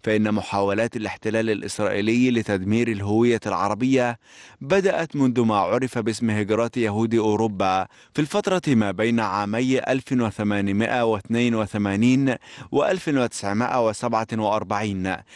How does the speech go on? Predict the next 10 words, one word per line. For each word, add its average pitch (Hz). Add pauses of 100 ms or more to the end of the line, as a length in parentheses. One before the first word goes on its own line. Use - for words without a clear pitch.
(120)
حتى 113
بات 117
المستوطنون 107
الصهاينة 107
يمتلكون 110
ما 107
يقرب 117
من 104
عشرة 113
بالمائة 110